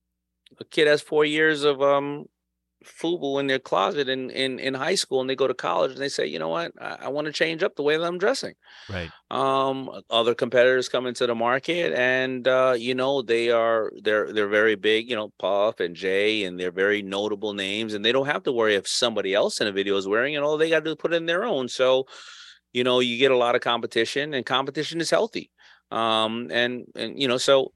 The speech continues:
Speaker 1: that happened. It, but that's the, that's the good part of business. If you are ready and you are, like, you have this kind of healthy paranoia, well, then I gotta, I gotta take Fubu and I gotta buy Kuji, or I gotta buy Etonic, or I gotta buy other brands so that I can kind of build a bigger moat around me.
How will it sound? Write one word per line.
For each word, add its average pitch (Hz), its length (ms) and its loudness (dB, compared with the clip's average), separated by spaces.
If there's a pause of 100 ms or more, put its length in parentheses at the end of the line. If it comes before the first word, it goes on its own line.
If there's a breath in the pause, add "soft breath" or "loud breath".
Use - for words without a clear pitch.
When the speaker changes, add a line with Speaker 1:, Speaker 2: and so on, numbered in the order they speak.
Speaker 1:
that 143 260 4
happened. 156 480 -2
It, 123 240 -2 (260)
but 135 200 2 (260)
that's 131 300 0
the, 131 180 2 (180)
that's 101 280 0
the 117 100 -2
good 117 220 0
part 131 220 4
of 131 80 -4
business. 156 260 0
If 101 80 -14
you 117 220 0
are 113 100 4
ready 117 340 2
and 104 120 -2
you 107 180 -2
are, 98 240 2
like, 92 260 -2
you 95 100 -2
have 98 180 0
this 95 160 -4
kind 95 180 -2
of 95 60 -6
healthy 95 180 -2
paranoia, 107 420 0
well, 127 260 -2
then 123 260 0 (680 loud breath)
I 95 80 -8
gotta, 107 300 2 (100)
I 107 60 -4
gotta 107 180 4
take - 300 0
Fubu 113 260 -4
and 120 80 0
I 113 80 2
gotta 107 160 2
buy 104 200 2
Kuji, 139 460 -2
or 95 80 2
I 101 60 0
gotta 107 180 2
buy 117 140 2
Etonic, 113 580 -4
or 95 120 0
I 101 40 0
gotta 107 160 0
buy 107 180 -2
other 107 260 0
brands 131 500 0
so 123 240 2
that 117 180 4
I 120 200 2
can 117 240 -4
kind 120 200 -2
of 101 80 -6
build 120 280 2
a 107 40 0
bigger 123 260 4
moat 135 280 0
around 95 380 -2
me. 135 260 -8